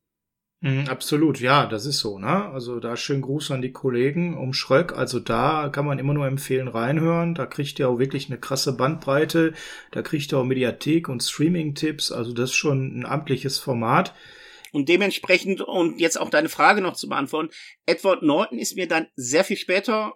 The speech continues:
Speaker 2: aufgefallen. Roter Drache und auch nicht wegen Edward Norton, sondern wegen, ist die Fortsetzung von Schweigen der Lämmer oder das Prequel,
Speaker 1: Ja.
Speaker 2: besser gesagt.
Speaker 1: Prequel, ja, ja.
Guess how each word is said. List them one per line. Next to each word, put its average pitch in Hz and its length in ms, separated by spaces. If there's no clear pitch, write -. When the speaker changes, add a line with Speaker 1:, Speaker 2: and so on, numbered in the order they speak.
Speaker 2:
aufgefallen. 190 840
Roter 151 440
Drache 139 400
und 156 160
auch 147 120
nicht 165 200
wegen 147 160
Edward 156 340
Norton, 160 300
sondern 151 360
wegen, 151 400
ist - 120
die 147 60
Fortsetzung 147 640
von 139 180
Schweigen 135 440
der 143 80
Lämmer 143 420
oder 113 180
das 110 240
Prequel, 123 440
Speaker 1:
Ja. 104 40
Speaker 2:
besser 95 300
gesagt. 87 460
Speaker 1:
Prequel, 143 440
ja, 113 260
ja. 120 240